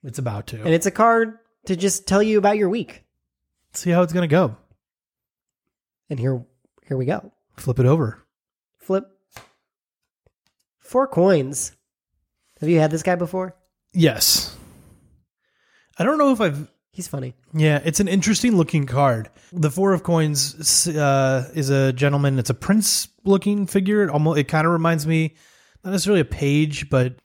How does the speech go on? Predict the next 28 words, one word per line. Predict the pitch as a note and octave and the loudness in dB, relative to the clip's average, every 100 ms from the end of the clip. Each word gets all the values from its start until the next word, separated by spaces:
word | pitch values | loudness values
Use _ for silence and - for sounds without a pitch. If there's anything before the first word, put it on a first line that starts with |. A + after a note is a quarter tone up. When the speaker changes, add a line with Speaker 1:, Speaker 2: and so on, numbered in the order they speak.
| _ _ | _ _
Speaker 1:
it | F#3 | -2
looks | F3 F3 | -2 0
like | F3+ | -2
a | |
prince | B2+ C#3 B2 G#2 - | 0 -2 -2 -2 0
that | D3+ C3+ | 2 2
is | D#3 | 2
Speaker 2:
Okay. | C#3+ | 4
Speaker 1:
sitting | C#3+ C3+ C3+ C3+ | 2 2 0 -2
on | C#3+ C#3 B2+ B2+ B2+ B2 - _ _ _ | -2 0 2 2 0 -4 -12 _ _ _
a | - | -6
throne. | B2 G#3+ A3 G3+ G3 F#3+ G3 - | -4 -2 0 2 2 0 -6 -8
It | G#3 | -4
almost | F3 A#3+ C#4 | 0 2 2
looks | F#3+ | 0
like | D3+ | 0
it's, | B2+ | 2
like, | B2 | 0
in | C#3 C3 | -2 0
Central | - C3 C3+ | 0 0 -2
Park | B2+ B2 A#2 | 0 -2 0
or, | B2 A#2+ B2+ C#3 | -2 0 0 -2
or | |
somewhere | B2 C3 B2+ B2 | -2 0 2 2
that, | B2 B2 B2+ - F3+ | 2 2 2 0 -2
Speaker 2:
<laughs> | |
Speaker 1:
you | D#3+ | 0
know, | C3 A#2 | 0 0